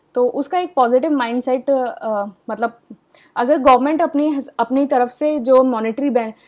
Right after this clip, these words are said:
मॉनेटरी बेनिफिट देगी तो लड़कियों को एक बोझ नहीं समझा जाएगा, और एक जो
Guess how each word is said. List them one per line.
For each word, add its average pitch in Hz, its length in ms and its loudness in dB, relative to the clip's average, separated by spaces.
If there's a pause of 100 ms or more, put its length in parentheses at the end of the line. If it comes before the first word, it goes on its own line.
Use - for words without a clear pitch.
(220)
मॉनेटरी 233 340 0
बेनिफिट 226 420 2
देगी 226 400 0
तो 320 420 -2
लड़कियों 247 520 0
को 330 200 0
एक 269 220 -4
बोझ 247 280 2
नहीं 294 160 2
समझा 262 320 -2
जाएगा, 254 320 -2
और 240 340 -4
एक 226 260 -2
जो 254 280 2